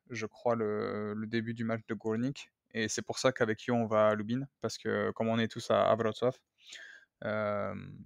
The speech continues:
du coup, du coup, c'est pour ça, quoi. Mais sinon, euh, effectivement, euh, je pense qu'entre regarder Lubin, Puszcza et Górnik Widzew, euh,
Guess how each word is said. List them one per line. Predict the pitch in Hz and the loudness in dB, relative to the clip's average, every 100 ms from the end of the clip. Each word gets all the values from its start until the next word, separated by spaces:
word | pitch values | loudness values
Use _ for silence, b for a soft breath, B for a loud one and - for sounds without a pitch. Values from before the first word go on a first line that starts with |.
| - | -12
du | 107 | -10
coup, | 117 | -6
du | 110 117 | -6 -4
coup, | 117 | -2
c'est | 117 | -2
pour | 107 | -2
ça, | - - | -2 -2
quoi. | 107 - - | -2 -6 -2
Mais | 120 117 | 2 2
sinon, | - 123 139 135 | 2 4 6 8
euh, | 120 | 6
effectivement, | - 117 - 127 135 127 | 2 -2 0 4 6 8
euh, | 117 | 6
je | - | 2
pense | - 123 | 4 4
qu'entre | - 117 - | 4 0 4
regarder | 120 117 120 120 120 | 4 6 4 4 2
Lubin, | 123 123 131 135 117 | 2 0 2 4 2
Puszcza | - 123 - 139 135 127 - b b b _ - | 0 -6 2 10 10 10 6 b b b _ -4
et | 120 117 | 2 2
Górnik | 120 131 131 135 | 4 4 6 4
Widzew, | 131 127 139 147 - | 2 4 8 6 6
euh, | 127 | 4